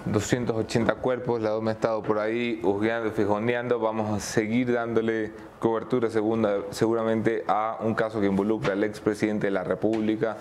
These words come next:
Lenín Moreno Garcés, a su familia, a su entorno cercano, Conto Patiño, eh, Javier Macías Carminiani, y por supuesto al abogado del presidente de la República del Ecuador, Guillermo Lazo, el señor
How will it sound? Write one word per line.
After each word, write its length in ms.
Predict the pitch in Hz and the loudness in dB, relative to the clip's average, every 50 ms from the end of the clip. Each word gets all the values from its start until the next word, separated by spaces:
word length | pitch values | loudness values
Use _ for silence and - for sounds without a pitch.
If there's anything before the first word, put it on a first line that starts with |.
| - - - - - - - | -10 -14 -14 -12 -4 0 2
Lenín 300 | - 101 104 107 107 104 | 2 2 4 4 2 2
Moreno 320 | 101 101 101 101 98 95 | 2 2 2 2 2 2
Garcés, 460 | 95 95 98 - - 135 127 117 - - | 0 0 -2 0 -2 -2 -2 -4 -4 -2
a 140 | - 95 | -2 0
su 160 | - - 95 87 | 0 0 -2 0
familia, 580 | - - 92 107 120 123 120 113 113 113 113 | 0 0 2 2 2 4 4 4 4 2 2
a 160 | - - - | 0 0 0
su 140 | 92 - 98 | 0 0 0
entorno 480 | 90 87 87 - 95 101 98 95 90 87 | 0 2 4 2 2 2 2 -2 -2 0
cercano, 580 | 90 95 92 - - - 123 117 113 110 107 104 - - - - - - - | 2 0 0 0 0 -2 -2 0 0 -2 -2 -4 -6 -12 -14 -14 -12 -4 0
Conto 260 | - 92 92 87 - | 0 0 2 0 0
Patiño, 640 | - 92 95 - - 123 117 113 110 107 104 104 104 104 - - - - - - - | 0 0 0 0 0 2 2 4 4 2 2 0 -4 -6 -12 -14 -14 -14 -8 -2 0
eh, 240 | - - 95 - | 2 2 2 2
Javier 320 | 87 - 90 95 98 95 92 | 2 2 2 2 2 2 2
Macías 260 | 92 87 - 95 87 | 2 2 2 0 2
Carminiani, 600 | - 98 98 104 113 123 131 127 123 127 123 123 - - - - - - - | 2 2 2 2 2 2 2 0 0 -2 -4 -4 -4 -8 -14 -16 -10 -6 -4
y 40 | - | -2
por 160 | - 101 95 | 0 0 0
supuesto 380 | 98 92 - 110 113 - 113 | 2 2 0 0 0 0 -2
al 80 | 104 101 | 0 0
abogado 560 | 98 95 98 98 101 110 127 139 147 160 160 | 0 0 0 0 0 0 0 -2 -2 -2 -2
del 80 | 135 104 | -2 -2
presidente 380 | - 95 92 - 110 113 117 | -2 -2 0 0 0 0 0
de 60 | 117 110 | 0 0
la 100 | 101 90 | 0 0
República 420 | 95 95 - 104 110 110 104 107 | 0 0 0 0 2 2 2 2
del 120 | 98 95 | 2 0
Ecuador, 500 | 95 90 104 104 104 107 110 110 110 104 | 0 0 0 0 2 2 0 0 -2 -2
Guillermo 320 | 101 98 95 98 101 101 104 | 0 2 2 2 2 2 2
Lazo, 320 | 110 113 117 117 - 127 | 2 0 0 0 -2 -2
el 40 | 110 | 0
señor 340 | - - 98 98 101 101 | 0 2 2 4 2 2